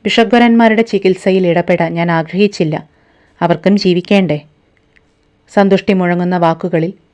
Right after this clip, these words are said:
എൻ്റെ ഗുരു തുടർന്നു. "സർവശക്തനായ പരമാത്മനെ ആരെയും സുഖപ്പെടുത്താൻ കഴിയും, ഡോക്ടർ ഉണ്ടെങ്കിലും ഇല്ലെങ്കിലും എന്ന് എക്കാലവും ഓർക്കുക." എൻ്റെ തെറ്റ് മനസ്സിലായി.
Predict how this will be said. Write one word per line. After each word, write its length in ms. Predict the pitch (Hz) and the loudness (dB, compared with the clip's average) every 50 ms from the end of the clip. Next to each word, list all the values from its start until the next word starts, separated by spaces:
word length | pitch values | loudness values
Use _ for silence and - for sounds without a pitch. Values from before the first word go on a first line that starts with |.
| _ _ | _ _
എൻ്റെ 220 | - 202 202 226 226 | -4 0 2 2 2
ഗുരു 220 | 226 196 190 196 - | 2 2 0 0 0
തുടർന്നു. 380 | 175 156 160 156 151 151 160 165 - _ _ _ _ _ - _ _ _ _ _ _ _ _ _ _ _ _ _ _ - - _ _ _ _ _ _ - | -2 -2 -2 -4 -4 -8 -10 -14 -18 _ _ _ _ _ -20 _ _ _ _ _ _ _ _ _ _ _ _ _ _ -20 -20 _ _ _ _ _ _ -2
"സർവശക്തനായ 800 | - 220 196 - 202 180 - 202 - - - 220 208 202 180 185 185 - | 0 0 2 2 0 0 0 -4 -4 0 0 2 2 2 2 0 0 2
പരമാത്മനെ 680 | 190 180 175 175 175 180 185 180 - 185 180 175 180 - _ _ _ _ _ _ _ _ _ - | 0 2 2 0 0 -2 -2 -2 -4 -6 -8 -8 -10 -14 _ _ _ _ _ _ _ _ _ 0
ആരെയും 420 | 202 220 233 240 254 254 254 262 247 | 2 4 6 6 6 6 6 4 4
സുഖപ്പെടുത്താൻ 680 | - - 226 226 220 - 240 226 220 226 - 220 214 214 | 2 0 0 0 0 0 0 0 0 2 0 0 0 0
കഴിയും, 400 | 208 202 185 160 160 160 160 - - _ _ _ _ _ _ | 0 0 0 0 -2 -6 -8 -10 -14 _ _ _ _ _ _
ഡോക്ടർ 320 | 196 185 180 175 - - 190 185 180 | 0 0 0 0 -2 -2 -2 0 0
ഉണ്ടെങ്കിലും 460 | 175 175 190 196 196 185 175 196 226 - _ _ _ - - - | 0 0 0 2 2 0 0 -2 -4 -6 _ _ _ -12 -2 0
ഇല്ലെങ്കിലും 480 | 202 202 202 226 233 220 233 202 165 - - | 2 4 6 4 4 4 4 2 0 -2 -6
എന്ന് 240 | 196 180 170 170 175 - _ _ - | -6 -4 -4 -6 -8 -10 _ _ -6
എക്കാലവും 580 | 175 170 - - 185 180 180 180 185 190 185 180 | -6 -4 -2 0 2 2 4 2 2 0 0 -2
ഓർക്കുക." 340 | 170 175 170 - 185 175 - 160 - _ _ _ _ _ _ _ _ _ _ _ _ _ _ _ _ _ _ _ _ _ - _ _ | -2 -4 -4 -6 -6 -6 -6 -8 -10 _ _ _ _ _ _ _ _ _ _ _ _ _ _ _ _ _ _ _ _ _ -20 _ _
എൻ്റെ 200 | 208 185 185 208 | -6 -2 -2 0
തെറ്റ് 260 | 208 - 175 175 - | 0 0 -2 0 0
മനസ്സിലായി. 600 | 196 180 165 160 160 156 - 180 165 160 156 170 | 0 0 0 -2 -4 -4 -4 -4 -4 -4 -6 -8